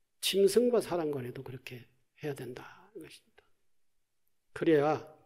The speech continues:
이 대비심이 될 수가 있고, 이 대비심으로 사는 사람은 가장 행복한 사람이다는 것입니다.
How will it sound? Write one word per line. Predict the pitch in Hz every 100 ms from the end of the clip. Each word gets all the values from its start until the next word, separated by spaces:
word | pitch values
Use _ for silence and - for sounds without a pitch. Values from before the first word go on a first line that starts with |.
| _ _ _ _ _
이 | - 135
대비심이 | - 147 156 151 147 135
될 | 127
수가 | - 143 123
있고, | - - 135 - _ _ _ _ _ _ _
이 | 180 170
대비심으로 | 131 147 156 147 147 139
사는 | 123 143 139
사람은 | 135 143 127 143 143 - - _ _ _
가장 | - 135 135
행복한 | 131 165 156 - 151 165 - - - - -
사람이다는 | - 139 123 123 135 - 139 131
것입니다. | 117 - - -